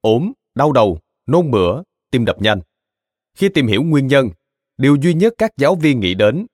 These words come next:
là thức uống Coca-Cola mà chín đứa trẻ đã uống trong giờ giải lao. Chẳng mất nhiều thời gian để giới báo chí hóng được câu chuyện. Tại trụ sở chính của Coca-Cola, điện thoại đổ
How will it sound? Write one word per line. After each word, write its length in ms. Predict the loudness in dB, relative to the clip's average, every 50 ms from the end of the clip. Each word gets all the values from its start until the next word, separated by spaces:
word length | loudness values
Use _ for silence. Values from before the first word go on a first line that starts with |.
| _
là 320 | -6 -2 0 0 0 0 0
thức 160 | -2 -4 -4
uống 260 | -2 -2 -2 -2 -2 -2
Coca-Cola 680 | -2 -4 -2 -2 -2 -4 -2 -2 -2 0 2 0 0 -2 -4 _ _ _
mà 240 | -4 -2 -2 -2 -2
chín 220 | -2 -4 -4 -2 -2
đứa 100 | -2 -2
trẻ 260 | -2 -2 -2 -2 0
đã 120 | -2 -2
uống 400 | -2 -2 -2 -2 -2 -2 -4 -6 -8 _ -2
trong 280 | -2 -2 -2 -4 -4
giờ 180 | -2 -2 -2 -2 -2
giải 140 | -2 -2
lao. 260 | 0 0 -2 -2 -4 -8 _ _ _ _ _ _ _ _ _ _ _ _ _ _ _ _ _ _ _ _ _ _ _ _ _ -4
Chẳng 220 | -4 -2 0 0
mất 200 | -2 -2 0 2
nhiều 140 | 0 0 2
thời 160 | 0 0 0
gian 340 | 2 2 2 0 0 -2 -2
để 160 | -2 -2 -2 -2
giới 100 | -2 -2
báo 200 | 0 0 0 -2
chí 340 | -2 -2 -2 -2 -2 -2 -6 _
hóng 300 | -4 -4 -4 -4 -4 -4
được 200 | -4 -4 -4 -2
câu 140 | -4 -4 -2
chuyện. 240 | -2 -2 -4 -4 -6 -10 _ _ _ _ _ _ _ _ _ _ _ _ _ _
Tại 120 | 0 0 0 0
trụ 100 | -2 -2
sở 160 | 0 -2 -2
chính 340 | -2 -2 -4 -4 -4 -6 -6
của 260 | -2 0 0 0 0 0
Coca-Cola, 640 | -2 -2 -2 -2 -2 -2 -2 0 2 2 2 0 -2 -6 _ _ _ _ _ _ _ -4
điện 200 | -2 -2 -2 -2
thoại 240 | 0 0 0 0
đổ 240 | -2 -2 -2 -2 -2